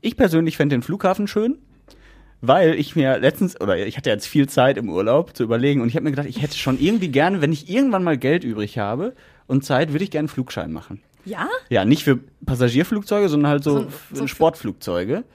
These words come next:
Speaker 2: Oder so ein Segelflugzeug?
Speaker 1: Ja, sowas.
Speaker 2: Ja?
Speaker 1: Weil ich, äh, richtig Bock hätte darauf, einfach so übers Ruhrgebiet mal zu fliegen. Oder mal eben, weiß nicht, nach Bayern oder so. Das geht ja alles. Muss halt so ein Flugzeug
Speaker 2: Mhm.
Speaker 1: chartern, muss ja eigentlich eins kaufen.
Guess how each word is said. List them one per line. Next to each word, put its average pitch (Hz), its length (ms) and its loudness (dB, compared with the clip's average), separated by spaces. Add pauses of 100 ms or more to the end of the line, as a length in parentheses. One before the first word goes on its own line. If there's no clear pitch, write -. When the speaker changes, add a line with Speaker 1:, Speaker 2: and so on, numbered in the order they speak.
Speaker 2:
Oder 226 180 -4
so 214 100 -6
ein 214 60 -6
Segelflugzeug? 226 800 -8
Speaker 1:
Ja, 240 300 4
sowas. 147 440 0
Speaker 2:
Ja? 120 60 -6
Speaker 1:
Weil 139 140 4
ich, - 180 -8
äh, 147 60 0
richtig 147 560 -2
Bock - 240 -6
hätte 143 240 -6
darauf, 139 420 -6
einfach 151 200 -10
so 139 100 -2
übers 117 240 -4
Ruhrgebiet 170 400 -2
mal 147 140 -4
zu 147 100 -12
fliegen. 147 520 2 (600)
Oder 120 220 -4
mal 110 220 0
eben, 135 600 4
weiß 131 180 4
nicht, 120 260 0
nach 123 120 -2
Bayern 147 420 0
oder 165 200 0
so. 165 120 -4
Das 135 160 -4
geht 123 200 0
ja 143 100 4
alles. 175 360 -2
Muss 131 160 -4
halt 117 160 -6
so 110 80 -8
ein 104 260 -12
Flugzeug 117 340 -8
Speaker 2:
Mhm. 110 40 -6
Speaker 1:
chartern, 120 480 -2
muss 110 120 -8
ja 110 80 -2
eigentlich 104 160 -8
eins 101 160 -8
kaufen. 131 380 -10